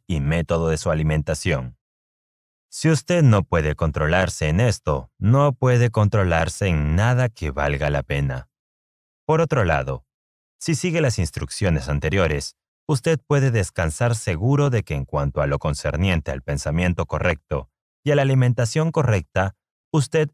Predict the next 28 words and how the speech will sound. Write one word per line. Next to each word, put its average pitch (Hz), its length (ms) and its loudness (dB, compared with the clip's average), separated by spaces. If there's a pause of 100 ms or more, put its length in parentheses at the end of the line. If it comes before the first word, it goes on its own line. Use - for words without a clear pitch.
(140)
está 110 300 0
viviendo 107 480 2
en 90 100 2
un 87 100 2
modo 98 340 2
perfectamente 82 1080 -2
científico. 73 800 -4 (580)
Y 170 120 2
usted 165 360 0
puede 156 240 2
estar 139 260 0
seguro 120 460 0
también 85 460 0
que, 69 320 -4 (340)
si 85 80 -4
usted 78 320 -4
practica 73 640 -2
lo 67 140 -4
que 78 100 -6
está 98 280 -2
prescrito 82 600 -2
en 71 80 0
los 67 100 -6
siguientes 85 460 -2
capítulos, 117 720 0 (800)
rápidamente 113 960 0
su 85 160 -6
cuerpo 85 540 -2